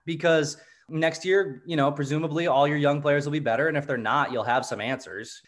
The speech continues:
You know, if, if a young player doesn't get better next year, you'll know it might be time to cut the cord there. Like, again, the offseason, you'll have better options for the T P E. You hate to overreact <laughs> to one loss, so I'm overreacting here to fifteen losses,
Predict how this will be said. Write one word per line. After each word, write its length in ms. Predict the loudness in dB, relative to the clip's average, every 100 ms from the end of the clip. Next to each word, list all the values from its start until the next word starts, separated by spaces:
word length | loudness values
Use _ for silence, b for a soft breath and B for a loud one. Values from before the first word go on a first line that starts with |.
| -6
You 60 |
know, 80 | -4
if, 200 | -2 -4
if 160 | -2 -4
a 40 | 0
young 260 | 0 0
player 200 | 0 2
doesn't 280 | 4 2 2
get 120 | -2
better 160 | -2 -2
next 260 | -4 -6
year, 80 | -6
you'll 140 | -4 -2
know 200 | -2 -2
it 60 | -6 -20 -14
might 260 | -10 -10
be 80 | -10
time 260 | -8 -6 -8
to 60 |
cut 200 | -8 -10
the 60 | -10
cord 400 | -6 -2 -2 -2
there. 320 | -2 -2 -2
Like, 320 | -2 -2 -4 _ b -6
again, 380 | 0 4 4 2
the 80 |
offseason, 500 | 0 0 0 -2 -2
you'll 140 | -2 0
have 240 | 0 -2 -10 -6
better 220 | 0 2
options 360 | 2 2 -2 -10
for 100 | -12
the 80 | -14
T 180 | -12 -12
P 140 | -12
E. 600 | -10 -8 -8 -8 -8 -10 B B -6
You 140 | 0
hate 180 | 2 2
to 60 | 2
overreact 800 | 4 4 2 0 0 -2 -2 -6 -18
<laughs> 100 | -6
to 100 | -2
one 240 | 4 4 4
loss, 580 | 2 2 0 -10 -8
so 120 | 2 2
I'm 140 | 4
overreacting 580 | 0 2 4 2 2 -2
here 120 | -2
to 80 | -4
fifteen 440 | -6 -6 -6 -6
losses, 580 | -6 -8 -10 -18 -20